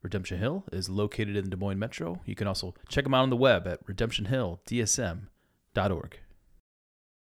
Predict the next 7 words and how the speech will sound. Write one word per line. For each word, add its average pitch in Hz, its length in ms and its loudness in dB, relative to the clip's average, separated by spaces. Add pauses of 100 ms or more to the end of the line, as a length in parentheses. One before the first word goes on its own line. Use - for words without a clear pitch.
(140)
Title, 127 380 8 (640)
Resisting 147 680 2 (180)
Amnesia, 107 600 2 (880)
Celebrating 95 720 2 (420)
the 101 100 -2
Lord's 92 280 -2
Table. 87 340 -4